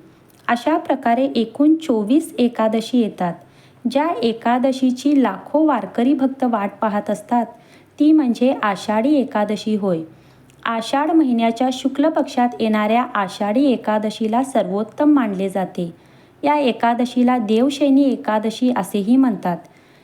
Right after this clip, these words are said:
या दिवशीच्या व्रतात सर्व देवतांचे तेज एकवटलेले असते असे मानले जाते. या एकादशीला देवशयनी एकादशी म्हणण्याचे कारण म्हणजे मनुष्याचे एक वर्ष हे देवांचे एक अहोरात्र असते.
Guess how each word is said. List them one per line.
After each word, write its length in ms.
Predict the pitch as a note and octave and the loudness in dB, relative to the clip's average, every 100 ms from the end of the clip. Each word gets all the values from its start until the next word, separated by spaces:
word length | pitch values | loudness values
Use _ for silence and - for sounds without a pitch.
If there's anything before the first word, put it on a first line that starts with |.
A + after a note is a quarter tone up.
| _ | _
या 180 | C4+ D4 | 0 0
दिवशीच्या 560 | D4 C4+ A#3+ B3+ B3 C#4 | 2 0 2 0 2 0
व्रतात 360 | A#3+ A3+ A#3 | 0 0 -2
सर्व 460 | B3 - A3 G#3 C4 | -2 -2 -2 0 0
देवतांचे 640 | D4 C#4+ B3 A#3+ A#3 B3+ B3+ B3 | 2 2 2 0 0 0 -2 0
तेज 240 | A3+ A#3+ B3 | 0 0 -2
एकवटलेले 680 | B3 F#3+ - A3 A3 B3 B3 | -4 -4 -2 -2 0 2 2
असते 360 | C4 A3 - A#3+ | 2 -2 -2 -2
असे 340 | A#3 F#3 A3+ | -2 -2 2
मानले 420 | B3+ B3 G3 F#3+ | 2 2 -2 -2
जाते. 440 | F#3 F#3+ - E3+ D#3+ - _ - _ - | -2 -4 -4 -8 -8 -14 _ -20 _ -4
या 160 | C4 C#4+ | 0 0
एकादशीला 800 | C4 - A#3+ A#3 A#3+ B3+ B3+ | -2 0 -2 0 0 2 2
देवशयनी 760 | C4 G#3 G#3 B3+ C4+ C4+ C4 C#4 | 2 0 2 2 2 2 4 4
एकादशी 680 | A3+ G#3 G#3+ A3 A3+ B3 B3 | 0 -2 -2 0 -2 2 4
म्हणण्याचे 540 | A#3 G3+ G3 G3 A#3+ | 4 2 -2 -2 -2
कारण 420 | A#3+ A3 F#3 G3+ | -2 -2 0 2
म्हणजे 480 | A#3 A3+ G3 A#3+ A3 - - - - _ - | 4 2 0 -2 -2 -6 -20 -20 -20 _ -2
मनुष्याचे 640 | B3+ D4 D#4 E4 D4+ D#4+ | 2 2 2 0 2 0
एक 360 | D4 A#3 C4 C4 | 0 0 0 0
वर्ष 280 | B3 A#3+ | -2 0
हे 200 | C4 B3 | 0 2
देवांचे 560 | C#4 A#3+ G3 G#3+ A#3+ C4 | 2 0 0 0 2 0
एक 300 | A#3+ A3+ A#3 - | 0 0 -2 -6
अहोरात्र 580 | F#3 G#3+ B3+ B3+ B3 | -2 0 2 0 0
असते. 560 | B3 A#3+ - F3 E3+ - | -2 -2 -4 -6 -6 -16